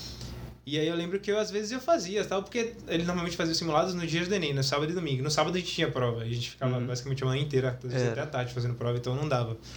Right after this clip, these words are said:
Speaker 2: Sim.
Speaker 1: Mas eu, o Geek Games foi hackeado. E eles me mandaram uma mensagem falando, ó, é, na-, nosso sistema foi hackeado, alguns dados foram, dados, senhas foram,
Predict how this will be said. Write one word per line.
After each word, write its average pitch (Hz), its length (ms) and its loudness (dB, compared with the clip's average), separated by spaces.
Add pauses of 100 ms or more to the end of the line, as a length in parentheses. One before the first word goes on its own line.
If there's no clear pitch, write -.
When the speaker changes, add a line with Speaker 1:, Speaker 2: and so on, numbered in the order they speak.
Speaker 2:
Sim. 117 240 2 (400)
Speaker 1:
Mas 143 540 0
eu, 160 360 0
o 151 200 -2
Geek 160 240 0
Games 180 300 2
foi 147 180 2
hackeado. 123 500 0 (380)
E 135 80 2
eles 160 160 2
me 180 80 0
mandaram 202 320 2
uma 185 80 0
mensagem 151 340 0
falando, 139 280 -2
ó, 156 340 0
é, 127 680 0 (360)
na-, 127 140 2 (140)
nosso 127 280 0
sistema 139 260 0
foi 131 120 0
hackeado, 165 520 2
alguns 139 360 0
dados 127 280 2
foram, 123 480 0 (380)
dados, 147 300 0
senhas 143 580 0
foram, 127 640 0